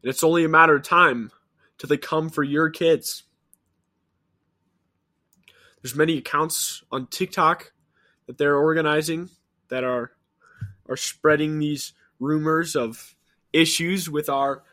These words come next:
American society, but they're all false. Because it can't be worse than communism.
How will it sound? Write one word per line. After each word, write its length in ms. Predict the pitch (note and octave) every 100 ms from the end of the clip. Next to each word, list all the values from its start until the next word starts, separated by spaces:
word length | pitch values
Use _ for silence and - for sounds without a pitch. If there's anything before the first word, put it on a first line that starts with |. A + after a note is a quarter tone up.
| _
American 680 | D3 D3 C#3+ D#3+ D#3+ E3 D#3
society, 760 | - D#3 - D#3 D#3+ F3+ F#3+ _ _ _ _ _ _ _ _ _ _ _ _ _ _ _
but 120 | C3+
they're 200 | D3+ D3+
all 180 | D3 D#3
false. 580 | D#3 E3+ E3 - - - _ _ _ _ _ _ _ _ _ _ _ _ _ -
Because 460 | C3 F3 C#3 B2 - _ _ _ _ _ _ _ _ _ _ _ _ _ _ _ _ _ _ _
it 100 | -
can't 260 | - F3+ F3
be 120 | E3
worse 560 | C#3 D#3+ C3 - - -
than 320 | A#2+ G#2+ F#2 - _ _ _ _ _ _ _ _
communism. 760 | - - D#3+ D3+ G2+ F#2+ -